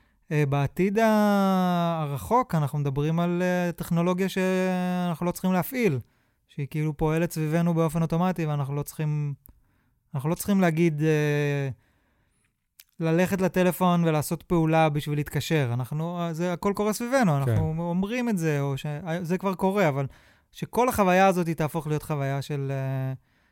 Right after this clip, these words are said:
Speaker 1: התממשקות מול איזושהי, אה, ישות כזאת, או
Speaker 2: כן.
Speaker 1: שזה יקרה אוטומטית יותר נכון. הרי השאיפה שלנו כל הזמן זה לעשות כמה שפחות, או בטכנולוגיה,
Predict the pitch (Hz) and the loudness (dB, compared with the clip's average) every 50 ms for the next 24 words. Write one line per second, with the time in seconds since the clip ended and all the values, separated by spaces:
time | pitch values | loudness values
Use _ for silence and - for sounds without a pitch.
0 | _ _ - 156 - 156 165 170 156 - - 160 - - 180 175 - 170 165 170 | _ _ -10 -6 -2 0 0 0 0 0 -4 -6 -2 -2 -2 -2 0 0 0 0
1 | 165 156 156 156 147 151 143 - 156 147 147 143 143 143 139 131 131 127 120 - | 2 2 0 0 0 -2 -4 -4 -4 -2 -2 -2 -2 -2 -2 -4 -4 -6 -8 -10
2 | _ _ _ _ _ _ _ _ _ _ _ - - 147 143 139 139 139 139 151 | _ _ _ _ _ _ _ _ _ _ _ -12 -8 -6 -6 -4 -6 -6 -8 -12
3 | 170 185 _ _ _ _ _ _ - 208 165 170 147 127 - - 240 269 240 190 | -16 -20 _ _ _ _ _ _ -14 -6 -4 -2 -2 -2 -2 -4 -4 -4 -4 -6
4 | - - - _ _ _ _ - 185 185 196 196 190 - 196 185 180 165 131 107 | -8 -20 -20 _ _ _ _ -6 -4 -2 -2 -2 -2 -2 -2 0 0 2 2 4
5 | 101 98 - 143 156 160 160 160 160 170 - 214 160 - - 170 170 175 170 165 | 4 2 2 2 2 0 0 0 -2 -4 -6 -8 -8 -6 -4 -2 0 0 0 0
6 | 160 151 156 185 202 - 214 185 190 175 180 175 170 160 - 175 165 160 151 151 | 0 0 2 2 0 0 -2 -2 -2 -2 -2 -2 -2 -2 -2 -2 -2 -2 -2 -2
7 | 143 - 160 143 - 180 170 190 180 170 160 175 170 160 165 165 156 156 151 147 | -2 -2 -4 -2 -2 -2 0 0 -2 0 0 0 0 0 2 0 0 0 -2 -2
8 | - - 147 - - 165 160 160 - - - - - 156 143 143 131 131 123 - | -4 -6 -6 -4 -2 0 0 -2 -2 -4 -8 -6 -6 -6 -6 -6 -6 -8 -8 -6
9 | - 143 143 165 185 175 139 | -4 -4 0 0 0 0 -2